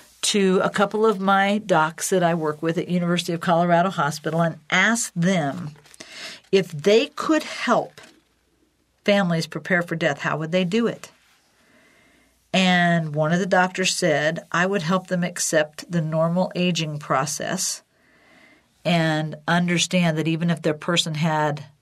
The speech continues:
some type of dementia, they're still going to die like we're all going to die, and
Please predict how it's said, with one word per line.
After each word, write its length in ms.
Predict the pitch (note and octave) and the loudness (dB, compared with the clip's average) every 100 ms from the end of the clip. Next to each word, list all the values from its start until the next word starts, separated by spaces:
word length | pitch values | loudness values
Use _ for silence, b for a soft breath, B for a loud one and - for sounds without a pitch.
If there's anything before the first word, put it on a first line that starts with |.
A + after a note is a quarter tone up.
| _ _ | _ _
some 240 | - F3+ | -4 -2
type 260 | E3+ D#3+ D#3+ | 0 0 0
of 140 | D#3+ | -6
dementia, 640 | D3+ D3 D#3 D#3+ A3 A#3 A#3 B B B B B B _ - | -4 -2 -2 0 0 0 -2 B B B B B B _ -2
they're 180 | F3 E3+ | 0 2
still 280 | - F#3+ | 2 0
going 300 | F3 F3 F3 | 2 0 0
to 60 | E3 | 0
die 300 | D#3+ D3+ D#3 | 0 2 2
like 240 | D#3+ D3+ | 0 -2
we're 120 | E3 B2+ | -2 0
all 240 | D3+ F3+ | 2 2
going 280 | D#3+ D3 C#3+ | -2 -4 -4
to 80 | C#3+ | -4
die, 520 | C#3 A2+ A2 D3 - _ _ _ _ _ _ - | -2 0 -2 -6 -10 _ _ _ _ _ _ -2
and 640 | F3+ E3+ D#3+ D3+ D3+ D3+ | 2 2 2 0 -2 -6